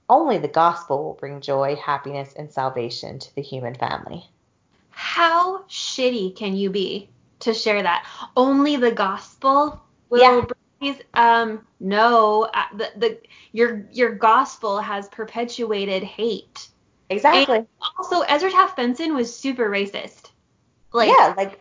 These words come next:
Speaker 2: he
Speaker 1: one of
Speaker 2: opposed,
Speaker 1: the
Speaker 2: like, the
Speaker 1: ra-,
Speaker 2: civil
Speaker 1: most
Speaker 2: rights
Speaker 1: racist.
Speaker 2: movement. Yeah. Ugh.
Speaker 1: Yep.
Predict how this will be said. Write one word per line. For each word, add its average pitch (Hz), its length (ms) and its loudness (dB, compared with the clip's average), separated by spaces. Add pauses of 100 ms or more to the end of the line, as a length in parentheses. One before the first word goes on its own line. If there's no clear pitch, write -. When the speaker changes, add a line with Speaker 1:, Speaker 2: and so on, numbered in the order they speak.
(120)
Speaker 2:
he 311 280 -2
Speaker 1:
one 277 120 4
of 233 120 2
Speaker 2:
opposed, 262 260 -8
Speaker 1:
the 233 80 -14
Speaker 2:
like, 254 160 0
the 233 80 0
Speaker 1:
ra-, 170 60 -6
Speaker 2:
civil 240 120 -12
Speaker 1:
most 190 180 -8
Speaker 2:
rights 247 260 -2
Speaker 1:
racist. - 20 -20
Speaker 2:
movement. 185 380 -14 (280)
Yeah. 294 460 -4 (600)
Ugh. 220 360 4 (1080)
Speaker 1:
Yep. - 280 -2